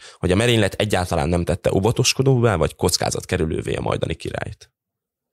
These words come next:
Lajos ezerháromszázhuszonhatban született, és akkor még úgy nézett ki, hogy a másodszülött fiúk sorsa jut osztályrészéül. Károly királynak ugyanis feleségétől, a lengyel piaszt Erzsébettől ekkorra már született két fia. Azonban a kis Károly herceg nem élte meg az első születésnapját sem.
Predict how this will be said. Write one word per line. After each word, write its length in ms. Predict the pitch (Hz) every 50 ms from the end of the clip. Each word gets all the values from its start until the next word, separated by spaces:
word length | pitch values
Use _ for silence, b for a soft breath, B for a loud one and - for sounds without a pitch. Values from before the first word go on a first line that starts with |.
| _ _ _ _ _ _ _ _ _ _ _ _
Lajos 260 | - 104 117 120 -
ezerháromszázhuszonhatban 1040 | - 113 113 110 104 101 95 90 87 - - - - - - - - - - - -
született, 520 | - - - - - - - 52 - -
és 120 | - -
akkor 220 | - 104 - - 95
még 140 | 90 82 -
úgy 100 | 113 117
nézett 300 | 101 92 87 87 85 -
ki, 220 | - 110 98 90 B B B B B B
hogy 140 | B 104 101
a 40 | 104
másodszülött 600 | 113 110 110 101 - 104 - - - 82 80 -
fiúk 260 | - - 65 60 -
sorsa 340 | - - - - - - -
jut 140 | - - -
osztályrészéül. 720 | - - - - - - - - - - - - - - - - - _ _ _ _
Károly 280 | - 107 104 107 101 95
királynak 360 | - 113 113 113 104 92 92
ugyanis 260 | 92 90 85 82 -
feleségétől, 640 | - - 95 95 - - 110 110 107 98 - 85 78
a 60 | 82
lengyel 300 | 85 85 85 85 80 80
piaszt 320 | - - - - - -
Erzsébettől 720 | - 95 98 92 - 92 87 85 78 - - - - - -
ekkorra 380 | - - - - - 123 110 101
már 160 | 95 78 -
született 460 | - - - - - - - - -
két 220 | - - 64 - -
fia. 260 | - - - - - _ _ _
Azonban 280 | - 95 107 110 107
a 20 | 107
kis 180 | - - -
Károly 280 | - - 127 117 107 107
herceg 320 | 120 123 113 - - 101
nem 160 | 101 104 104
élte 240 | 104 95 90 - -
meg 120 | 92 90 80
az 80 | 80
első 260 | 80 80 82 - -
születésnapját 720 | - - - - - - - - - - - - - - -
sem. 300 | - - - - -